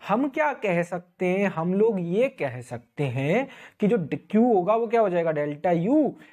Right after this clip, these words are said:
प्लस P डेल्टा V। क्यों? क्योंकि डेल्टा W क्या होता है, माइनस में P डेल्टा V।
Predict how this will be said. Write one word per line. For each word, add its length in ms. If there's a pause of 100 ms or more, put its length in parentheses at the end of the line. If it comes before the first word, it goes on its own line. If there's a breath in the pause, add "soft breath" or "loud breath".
(160 loud breath)
प्लस 340
P 100
डेल्टा 340
V। 140 (920)
क्यों? 200
क्योंकि 220
डेल्टा 360
W 300
क्या 120
होता 200
है, 80 (120)
माइनस 420
में 100
P 40
डेल्टा 420
V। 100